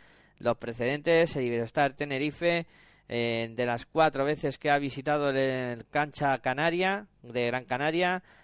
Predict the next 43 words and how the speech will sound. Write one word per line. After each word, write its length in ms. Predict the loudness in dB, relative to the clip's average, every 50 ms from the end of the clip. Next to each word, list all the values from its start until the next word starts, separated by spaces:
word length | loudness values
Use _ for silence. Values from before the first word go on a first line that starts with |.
| _ _ -4
eh, 500 | -2 0 0 0 -2 -2 -4 -4 -6 -8 -8
nunca 460 | -10 -10 -10 -4 2 2 4 4 4
ha 220 | 2 0 -2 -2 -2
ganado. 380 | 0 0 2 2 2 0 0
O 80 | -4 -6
sea, 220 | -4 -4 -4 -4
cuatro 340 | 0 4 4 4 4 2 -4
cero 220 | -2 0 0 0 2
para 260 | 2 2 2 2 2
los 160 | 2 0 0
locales, 680 | 0 -2 2 2 4 4 4 4 2 0 -2 -6 -16 _ _ _ _ _ _
que 140 | -8 -6 -2
tienen 280 | 0 2 2 2 2 4
bastante 880 | 4 2 2 4 0 0 2 2 2 4 4 6 4 4 4 2 2
ventaja 540 | 2 0 0 2 2 2 2 2 0 0 0
en 80 | 0
ese 540 | -2 -4 -4 -2 -2 0 0 0 0 0 -2
aspecto. 680 | -2 -4 -6 -2 2 2 2 2 0 -8 -10 -10 -10 -10 _ _ _ _ _ _ _ _ _ -6
Aunque 340 | 0 0 0 2 2 2 2
seguro 320 | 4 2 2 4 4 2 2
que 80 | 2
el 60 | 0
equipo 320 | 0 0 0 -2 -2 -2 -2
tenerif-, 500 | 0 -2 -2 -2 -2 -4 -4 -6 -8 -8
tinerfeño 720 | -4 -4 -2 0 -2 -2 0 -2 -2 -2 0 0 -2 -2 -2
no 480 | -4 -2 0 2 4 4 4 2 2
cejará 360 | 0 -2 -4 -2 0 0 0
en 80 | 0 -2
su 100 | -4 -6
empeño, 260 | -6 -4 -4 -4 -4
intentará 600 | -4 -4 -6 -4 -2 0 2 4 4 2 0 -2 -8 -20 -20 -20 _ _ -12 -10
buscar 300 | -10 -4 2 2 4 4
la 140 | 6 4 2
victoria. 460 | 2 0 2 2 4 4 4 2 2
En 100 | 0 -2
el 140 | -2 0 0
Herbalife 520 | 0 2 2 2 4 4 2 2 0 0
Gran 200 | 2 2 2 2
Canaria 360 | 0 -2 0 2 2 2 2
no 180 | 0 0 0 2
hay 300 | 2 2 2 2 0 0
declaraciones 640 | 0 -2 0 2 2 2 2 0 -2 -2 -2 -2 -4
esta 600 | -4 0 2 2 4 4 2 2 0 -2 -4